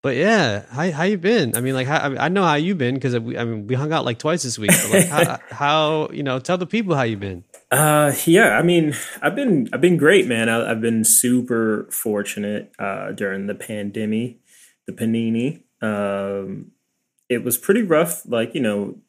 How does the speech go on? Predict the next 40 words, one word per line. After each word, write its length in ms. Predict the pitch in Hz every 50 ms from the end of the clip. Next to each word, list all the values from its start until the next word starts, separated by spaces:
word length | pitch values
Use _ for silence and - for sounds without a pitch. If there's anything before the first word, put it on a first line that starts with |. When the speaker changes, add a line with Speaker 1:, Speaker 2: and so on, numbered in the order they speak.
| _ _ _ _ _ -
Speaker 2:
how 240 | - - 101 98 92
it 60 | -
was 260 | 107 104 98 92 95
last 340 | 95 95 95 95 - - -
year, 300 | 107 98 95 95 95 98
and, 280 | 98 98 101 110 95
uh, 280 | 113 113 104 85 90 - 110 123 - -
that 140 | 131 123
was 180 | 117 113 - -
one 140 | 123 120 117
of 100 | 110 107
the 320 | 110 110 104 92 - - -
contributing 540 | - 127 117 - - 120 113 110 110 110
factors 480 | 107 - 110 104 104 - 113 107 95 104
of, 180 | 107 95 92 101
like, 200 | 104 95 95 110
why 180 | 101 101 107
we 220 | 110 117 123 120 123
actually, 420 | 123 127 - - 135 127 123 120
like, 200 | 117 113 110 107
stopped 320 | - - 101 101 98 -
doing 200 | 117 107 107 104
the 60 | 101 101
show. 340 | - - 98 98 107 113 110 - _ - - - - - - -
Speaker 1:
Yeah. 480 | 110 104 95 87 104 95 92 92 92 90
Speaker 2:
Um, 220 | 92 90 - - - _ _ _ _ _ _ _ -
you 100 | 113 98
know, 300 | 90 85 87 87 - - -
it, 180 | 117 113 101
it 160 | 104 104 104
was 140 | 98 101 -
just, 220 | 110 107 - - - -
it 120 | - - 196
was 140 | 180 139
just 140 | 147 147 131
a 60 | 131
rough 280 | 104 110 110 107 107 -
time, 400 | - 110 101 98 95 95 101 107 170 -
but, 260 | - 113 104 104 104
uh, 460 | 104 101 101 98 98 98 98 98 -